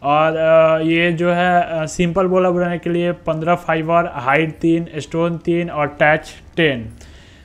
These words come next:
तो अभी मेरे पास फाइबर, हाइड, स्टोन भी और टैच भी पड़ा है। तो हम, अ, एक ही बार में काफ़ी ज़्यादा बोला बना लेने वाले हैं, क्योंकि पता नहीं एक बार में सक्सेस हो पाए या नहीं है। तो टैच अभी है मेरे पास,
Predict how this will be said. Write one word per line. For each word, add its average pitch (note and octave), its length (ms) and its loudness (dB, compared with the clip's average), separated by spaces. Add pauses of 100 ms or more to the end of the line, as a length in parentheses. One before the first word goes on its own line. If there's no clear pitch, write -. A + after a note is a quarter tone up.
(220)
तो D3+ 180 -6
अभी D#3 200 -4
मेरे E3 200 -4
पास D#3 260 -4
फाइबर, E3 380 2
हाइड, D#3 460 0
स्टोन E3 320 -4
भी E3+ 340 -2 (120)
और C#3 280 -4
टैच D#3 280 0
भी D3 100 -4
पड़ा B2+ 320 -8
है। A2+ 200 -14 (680)
तो D3 280 -2
हम, D3+ 260 -2 (500)
अ, F3+ 40 -2
एक E3+ 400 0
ही G#3 60 0
बार F#3+ 220 4
में F#3 140 -2
काफ़ी F3+ 320 2
ज़्यादा F3 360 4
बोला F3 280 6
बना E3+ 200 2
लेने E3 240 0
वाले D#3+ 220 2
हैं, D#3+ 160 -2
क्योंकि D#3 340 -6
पता D3+ 260 -4
नहीं E3+ 160 -4
एक F3 240 -2
बार E3 160 4
में F3 100 -4
सक्सेस D#3+ 420 -8
हो D#3+ 80 -2
पाए D#3+ 260 0
या D#3+ 100 -2
नहीं D3 200 -6
है। A2+ 160 -10 (480)
तो D3+ 80 -4
टैच E3 460 2
अभी E3+ 200 0
है E3+ 240 4
मेरे E3+ 140 -4
पास, E3 380 0